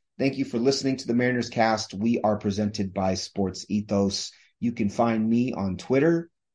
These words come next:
at Tino Junior twenty. That's T I N O J R two zero, and the podcast at Ethos Mariners, E T H O S M A R I N E R S.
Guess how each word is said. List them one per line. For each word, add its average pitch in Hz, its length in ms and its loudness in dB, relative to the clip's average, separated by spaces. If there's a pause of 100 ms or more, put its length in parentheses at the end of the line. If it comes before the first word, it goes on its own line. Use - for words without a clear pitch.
(140)
at 98 200 0
Tino 120 280 0
Junior 110 240 -2
twenty. 127 400 0
That's 101 240 -2
T - 260 -4
I 101 200 0
N 95 340 -2
O 120 280 4
J 104 280 0
R 95 200 0
two 95 220 -4
zero, 127 480 4
and 98 140 0
the 90 60 -4
podcast 107 760 -2 (360)
at - 200 -2
Ethos 123 680 0 (140)
Mariners, 90 580 0
E 101 140 -2
T 98 180 -6
H 113 500 0
O 104 260 0
S 107 340 0
M 101 260 0
A 104 280 0
R 101 280 2
I 104 220 0
N 104 400 -2
E 107 420 -2
R 90 480 0
S. - 680 4